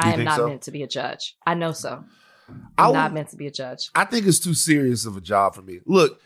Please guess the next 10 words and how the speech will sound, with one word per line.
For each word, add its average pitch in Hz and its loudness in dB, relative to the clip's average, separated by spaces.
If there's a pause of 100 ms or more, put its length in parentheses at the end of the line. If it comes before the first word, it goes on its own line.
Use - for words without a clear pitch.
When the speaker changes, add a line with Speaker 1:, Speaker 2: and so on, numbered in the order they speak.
(220)
Speaker 1:
let 226 -2
me 262 0
tell 202 2
you 151 2
something. 113 -6 (220)
It, 156 0 (1120)
podcasting 196 4
and 110 -8
media 139 2
stuff 139 0